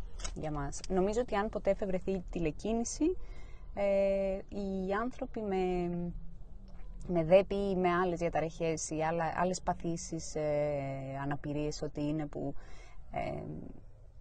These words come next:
περιορίζουν την ευελιξία μέσα στο χρόνο, θα πρέπει να πάρουν προτεραιότητα. Ναι. Βέβαια, κάπου είχα δει ένα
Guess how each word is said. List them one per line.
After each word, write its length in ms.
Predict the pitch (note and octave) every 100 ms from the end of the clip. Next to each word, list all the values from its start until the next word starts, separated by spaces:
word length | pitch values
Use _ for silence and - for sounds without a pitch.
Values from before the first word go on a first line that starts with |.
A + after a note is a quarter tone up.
| - - -
περιορίζουν 680 | - D#3+ E3 D#3+ F#3+ D#3+ D#3
την 100 | E3
ευελιξία 520 | F#3 F#3 E3 - E3+
μέσα 200 | E3 -
στο 160 | F3 D#3+
χρόνο, 380 | - F#3+ G3+ G#3
θα 100 | F3+
πρέπει 240 | F3 F3+
να 80 | F3
πάρουν 280 | C#3+ E3+ E3+
προτεραιότητα. 720 | D#3+ D#3 D3 C#3 C#3 - - - - - - - - - - - - - - - - - - - - - - - - - - - - - - - - -
Ναι. 280 | E3+ D#3+ D#3+ - - - - - - -
Βέβαια, 220 | G3+ C4
κάπου 220 | B3+ B3
είχα 160 | C4 A3+
δει 80 | G#3+
ένα 180 | A#3